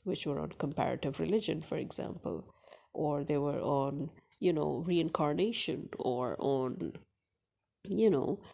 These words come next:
or romance novels. She had a huge collection of those as well. So, you know, you, when you get access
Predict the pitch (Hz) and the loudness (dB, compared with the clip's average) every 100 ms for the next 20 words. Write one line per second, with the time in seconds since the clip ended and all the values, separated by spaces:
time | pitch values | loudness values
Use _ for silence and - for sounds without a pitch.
0 | - - - 180 160 202 277 196 180 - | -20 -14 2 4 8 8 8 6 6 6
1 | - 165 180 - - - - 175 160 - | 6 2 0 -2 6 6 6 2 -2 -2
2 | - 175 - - 185 - - 196 185 175 | 2 4 2 2 0 2 0 0 0 0
3 | 147 170 151 156 170 170 - - - - | 0 0 -2 -2 -2 -4 -4 -10 -20 -18
4 | - - 202 185 220 - - _ - 330 | 0 4 6 4 0 -6 -20 _ 4 8
5 | 359 359 202 - 226 233 - - _ _ | 8 6 4 2 2 2 -2 -14 _ _
6 | _ _ _ _ 175 185 202 233 254 247 | _ _ _ _ 2 4 4 4 4 2
7 | - - _ - 180 - 143 - - 185 | -2 -16 _ -14 -4 2 2 0 0 0
8 | - - - - - - - | 8 10 10 6 8 8 6